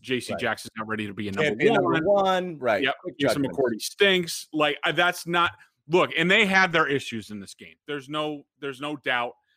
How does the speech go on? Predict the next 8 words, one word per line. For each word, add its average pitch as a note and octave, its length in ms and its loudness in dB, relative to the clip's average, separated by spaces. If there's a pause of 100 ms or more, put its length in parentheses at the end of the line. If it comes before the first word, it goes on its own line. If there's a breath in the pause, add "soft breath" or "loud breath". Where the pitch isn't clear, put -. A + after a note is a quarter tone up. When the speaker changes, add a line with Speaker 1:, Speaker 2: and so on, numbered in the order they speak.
(140)
Speaker 1:
I B2 60 -10
mean, C3 240 -6
when B2+ 320 -6 (960)
J D#3 180 -2
C D#3 200 -12
Jackson C#3 440 -4
is A2+ 100 -8
getting B2+ 280 -8